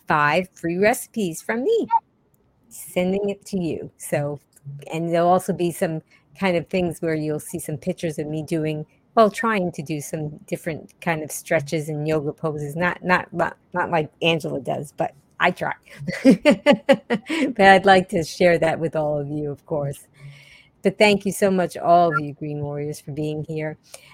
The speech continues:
And please go ahead and take your right hand and grab your left shoulder and grab your right shoulder with your left hand. Now squeeze. That's a hug from me to you.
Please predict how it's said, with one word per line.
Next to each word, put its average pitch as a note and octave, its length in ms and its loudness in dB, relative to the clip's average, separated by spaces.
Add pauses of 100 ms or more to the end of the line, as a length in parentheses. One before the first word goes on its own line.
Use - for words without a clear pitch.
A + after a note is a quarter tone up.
(140)
And F3+ 180 0
please A3+ 340 -2
go A#3+ 140 2
ahead A3+ 240 6
and F#3 160 -4
take F3+ 240 -4
your D#3+ 140 -4
right E3 260 2
hand E3 460 -4
and D3 180 -6
grab D#3+ 300 -4
your D#3 100 -6
left D#3+ 240 0
shoulder E3+ 540 0
and C#3+ 240 -10
grab D#3+ 360 -6 (220)
your D#3 220 -14 (500)
right G3 200 2
shoulder D#3 340 -2
with D3+ 220 -10
your D3+ 140 -10
left D3 280 -10
hand. D3+ 280 -8 (840)
Now G3 200 6
squeeze. - 800 -4 (340)
That's F3+ 480 2
a F#3 120 -2
hug E3+ 560 2 (420)
from D#3 260 -4
me E3 300 -2
to - 160 -10
you. C#3+ 400 -8